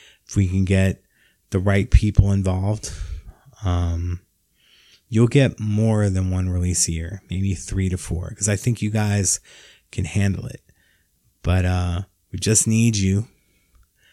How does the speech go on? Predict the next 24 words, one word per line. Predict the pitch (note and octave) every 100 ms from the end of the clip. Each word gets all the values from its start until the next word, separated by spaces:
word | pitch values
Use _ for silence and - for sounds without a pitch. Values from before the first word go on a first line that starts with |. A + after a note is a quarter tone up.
| _ _ _ _ -
when | F2+ F#2
that | F2+
physical | - - G#2 G#2+ G#2+
stuff | - - G2+ F2+ -
comes | G#2+ G#2
out | G2 G2 G2 - _ _ -
and | E2+
the | F2
stuff | - F#2 G2
on | G#2
the | G#2
music | G#2+ G#2 G#2+
club, | - G2+ F#2+ G2 F#2+
if | - F#2+
there | F2+ F2+
is | F#2
another | G2 G2 G2 G#2
music | G2+ G2 G2
club | G2 F#2+
that | F#2+ -
comes | G2+ G2
out, | F#2 F2 F2 _ _ _ _ - - _ _ _ -
you | F#2+
guys | G#2 G#2 G#2+ G#2 G#2 - -